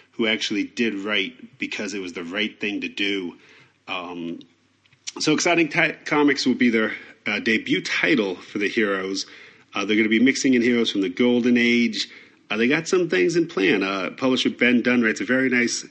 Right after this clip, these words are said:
introductory, uh, editorial. Uh, and this one has three, count 'em, three, uh, superheroes, uh, Blackjack, Crimson Scorpion, and Madam Mask.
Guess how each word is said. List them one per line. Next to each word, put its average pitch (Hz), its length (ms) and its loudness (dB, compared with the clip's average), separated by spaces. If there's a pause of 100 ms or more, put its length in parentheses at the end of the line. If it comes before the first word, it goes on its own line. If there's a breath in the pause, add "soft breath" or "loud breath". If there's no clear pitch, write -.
introductory, 104 1000 -2
uh, 87 400 -6
editorial. 117 480 -2 (680 loud breath)
Uh, 104 120 -2
and 113 100 2
this 165 140 2
one 170 200 2
has 131 260 0
three, 196 800 0 (280 loud breath)
count 127 180 2
'em, 123 200 4 (120)
three, 113 800 0 (500 loud breath)
uh, 101 60 -6
superheroes, 101 840 0
uh, 92 160 -10
Blackjack, 123 840 -2
Crimson 117 460 0
Scorpion, 110 720 -2
and 90 200 -2
Madam 98 380 -6
Mask. - 480 -8